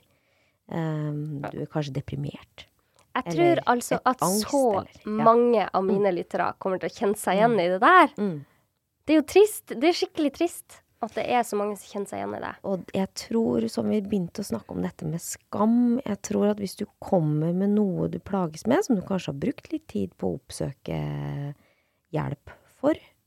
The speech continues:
Speaker 1: og så blir du liksom avfeid.
Speaker 2: Mm.
Speaker 1: At dette er deg. Det er du som ikke er deg, men mensen skal jo gjøre vondt. Dette er du som ikke tåler, du, du har nok litt lavere smerteterskel, du.
Speaker 2: Mm.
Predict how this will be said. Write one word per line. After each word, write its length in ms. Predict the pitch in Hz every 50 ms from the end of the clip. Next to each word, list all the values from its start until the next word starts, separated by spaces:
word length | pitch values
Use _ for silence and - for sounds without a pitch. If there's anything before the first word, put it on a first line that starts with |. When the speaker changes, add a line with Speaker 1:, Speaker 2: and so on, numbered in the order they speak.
| _
Speaker 1:
og 60 | - 175
så 120 | - 185 185
blir 180 | 196 202 202
du 120 | 190 202 208
liksom 260 | 208 220 - - - - -
avfeid. 480 | - - - - - - 330 269 - - _ _ _ _ _ _ _ _ -
Speaker 2:
Mm. 240 | 233 226 208 196 190 - _ _ _
Speaker 1:
At 80 | - 202
dette 160 | - 208 - 185
er 40 | 165 160 160
deg. 300 | 180 247 269 202 135 - _ _ _ _ _ _ _ _ _ _ _ _ -
Det 80 | 175
er 40 | 170
du 140 | 170 175 196
som 140 | 202 226 233
ikke 120 | 196 - -
er 60 | - -
deg, 80 | -
men 160 | 160 165 165 165
mensen 320 | 160 147 143 - - 208
skal 200 | 196 - - -
jo 100 | - 98 135 139
gjøre 140 | 147 156 180 196
vondt. 420 | 220 233 208 - - - - - _ _ _ _ _ _ _ -
Dette 160 | - 175 - 202
er 40 | 202
du 180 | 160 - -
som 180 | - - - 110
ikke 160 | - - -
tåler, 260 | - - 147 - 135
du, 140 | 139 139 143
du 220 | 143 - 131 139 147
har 160 | 143 143 -
nok 180 | - 156 -
litt 160 | - 156 147 151
lavere 300 | 147 139 - - - 147
smerteterskel, 600 | - - - - - - - - - - 208 160
du. 100 | 135 - _ _ _ _ _ _ _ _ -
Speaker 2:
Mm. 140 | 254 233